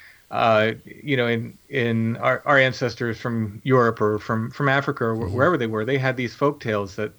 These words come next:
Speaker 1: that told them about the earth and told them about, taught them lessons ab-, about the areas they lived. And we kinda lost that. And I think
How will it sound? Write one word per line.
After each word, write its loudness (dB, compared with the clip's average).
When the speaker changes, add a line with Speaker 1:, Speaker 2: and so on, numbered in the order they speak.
Speaker 1:
that -6
told -2
them 2
about 0
the -2
earth -2
and -6
told -2
them -2
about, -2
taught 2
them -2
lessons -4
ab-, -12
about 2
the -2
areas -2
they -4
lived. -4
And 0
we -2
kinda 0
lost 0
that. -10
And -2
I 0
think -2